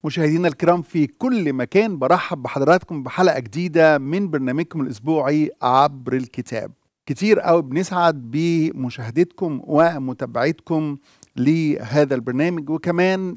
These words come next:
تفاعلكم، آه، مع كل حلقة سواء على الفيسبوك أو على اليوتيوب. ويعني، آه، بيبقى بركة كبيرة إن احنا نسمع منكم، وبركة كبيرة أيضًا إن احنا نقرأ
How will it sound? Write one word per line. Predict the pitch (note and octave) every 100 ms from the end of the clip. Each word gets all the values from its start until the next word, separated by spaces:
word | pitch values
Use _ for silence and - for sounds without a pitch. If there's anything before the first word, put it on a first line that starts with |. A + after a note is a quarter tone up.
| -
تفاعلكم، | F3 E3 E3 C3+ E3 E3 - B2 B2 C3+ _ _ _ _ _
آه، | - C3 B2+ B2+
مع | - D#3 D#3 D3 D3 D3 -
كل | F#3 G3 D3
حلقة | B2 - D#3 - E3+
سواء | - C#3 C3+ C#3 A#2+
على | B2 C3
الفيسبوك | A#2+ - D#3 D3 - E3+ F#3+ - -
أو | D3+ C3
على | A2 C#3 C#3 C3 -
اليوتيوب. | A#2 A#2+ A#2 - G#3+ C4+ _ _ _ _ _ _ _ -
ويعني، | C#3 D3+ D3 D3 D3 D3 D3 C#3+ C#3+ - _ - D3+ C3 C3+ C#3 C3+ -
آه، | C3+ C3 F3 -
بيبقى | C#3+ D#3 - C#3 C3+ -
بركة | D3 D#3+ D#3+ D#3
كبيرة | B2 D3+ D#3+ C#3
إن | C#3+
احنا | C#3+ D3+ C#3+ C#3 C3+ -
نسمع | E3 - - B2
منكم، | C3 C#3+ - G3+ E3
وبركة | A2+ C3 C#3 C#3+
كبيرة | A#2 C#3 D3 C#3 C3+ -
أيضًا | D3+ D3
إن | C3 A#2+
احنا | C3+ - C3+
نقرأ | C#3+ - B2+